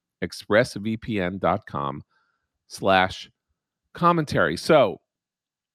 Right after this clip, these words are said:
let's do an exit question game. We never do this, and we have no idea.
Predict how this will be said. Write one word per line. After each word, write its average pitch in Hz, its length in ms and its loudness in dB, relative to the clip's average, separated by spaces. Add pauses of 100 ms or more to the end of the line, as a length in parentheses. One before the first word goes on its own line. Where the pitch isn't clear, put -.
(160)
let's 156 300 0
do 160 180 2
an 143 100 0
exit 143 380 -4
question 120 540 -4
game. 104 260 2
We 117 120 -2
never 160 300 2
do 117 220 -4
this, 101 320 -6
and 104 220 -8
we 127 160 4
have 123 200 0
no 107 240 0
idea. 82 340 -2